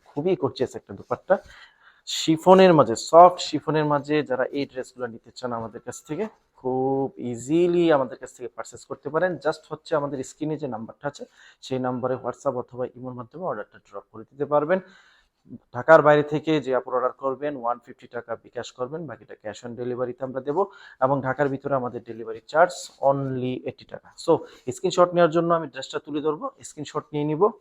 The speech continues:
স্ক্রিনশট নিয়ে আমাদের স্ক্রিনে একটা নাম্বার আছে, সেই নাম্বারে WhatsApp অথবা ইমোর মাধ্যমে অর্ডারটা ড্রপ করে দিব। আরেকটি কথা, অবশ্যই আমাদেরকে সাইজটা মেনশন করে দিবেন। আমাদের কাছে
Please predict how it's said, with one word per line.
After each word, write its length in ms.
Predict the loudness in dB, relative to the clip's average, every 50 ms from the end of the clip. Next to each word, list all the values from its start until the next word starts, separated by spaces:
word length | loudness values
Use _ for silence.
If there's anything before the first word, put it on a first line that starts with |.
| _ _ _ _ -18
স্ক্রিনশট 400 | -12 -6 -4 -4 0 0 0 0 2
নিয়ে 100 | 0 2
আমাদের 240 | 2 2 0 0 -4
স্ক্রিনে 240 | -6 -8 -6 -6
একটা 160 | -4 -4 -4 -2
নাম্বার 320 | -2 -2 -2 -2 -2 -2
আছে, 180 | -2 -4 -6 -16
সেই 180 | -14 -12 -10
নাম্বারে 260 | -8 -6 -6 -6 -6
WhatsApp 380 | -4 -6 -8 -8 -6 -10 -10 -10
অথবা 240 | -10 -14 -12 -12 -12 -10
ইমোর 200 | -10 -8 -8 -8
মাধ্যমে 300 | -8 -8 -10 -10 -10 -6
অর্ডারটা 300 | -6 -6 -6 -8 -18 _ _ -4
ড্রপ 160 | -4 -4 -4 -4
করে 120 | -6 -6
দিব। 120 | -6 -8 -14 -18 _ _ _ -20 _ _
আরেকটি 260 | 2 2 2 2 0 -2
কথা, 400 | -2 -2 0 0 0 0 0 -4 _ _ _ _
অবশ্যই 500 | -2 -2 -2 -4 -8 -4 0 0 0 2
আমাদেরকে 440 | 0 -2 -6 -6 -8 -8 -10 -12 -12
সাইজটা 440 | -12 -8 -8 -8 -8 -8 _ -8 -8
মেনশন 360 | -8 -8 -12 -14 -14 -14 -10
করে 160 | -8 -8 -8
দিবেন। 200 | -6 -6 -6 -6
আমাদের 280 | -6 -8 -8 -8 -8 -10 -10
কাছে 180 | -10 -12 -16